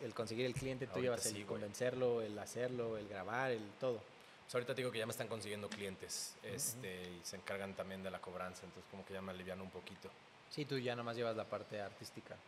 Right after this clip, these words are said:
Speaker 1: digamos, la parte
Speaker 2: Ujú.
Speaker 1: de la
Speaker 2: Pues
Speaker 1: producción.
Speaker 2: lo que sé hacer.
Speaker 1: Ujú, ujú.
Speaker 2: Entonces ya está mucho más relax.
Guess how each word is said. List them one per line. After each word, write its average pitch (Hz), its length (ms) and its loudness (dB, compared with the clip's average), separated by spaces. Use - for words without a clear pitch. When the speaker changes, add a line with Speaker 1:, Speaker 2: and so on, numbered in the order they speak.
Speaker 1:
digamos, 98 240 -6
la 107 80 -8
parte 117 260 -2
Speaker 2:
Ujú. 101 80 -4
Speaker 1:
de 98 100 -2
la 95 80 -2
Speaker 2:
Pues 92 100 -6
Speaker 1:
producción. 98 260 -4
Speaker 2:
lo 127 100 4
que - 100 -4
sé 127 120 2
hacer. 127 200 4
Speaker 1:
Ujú, - 880 -12
ujú. 135 240 -8
Speaker 2:
Entonces 110 260 -6
ya 113 60 0
está 110 140 -2
mucho 107 220 -4
más 98 140 0
relax. 92 400 -2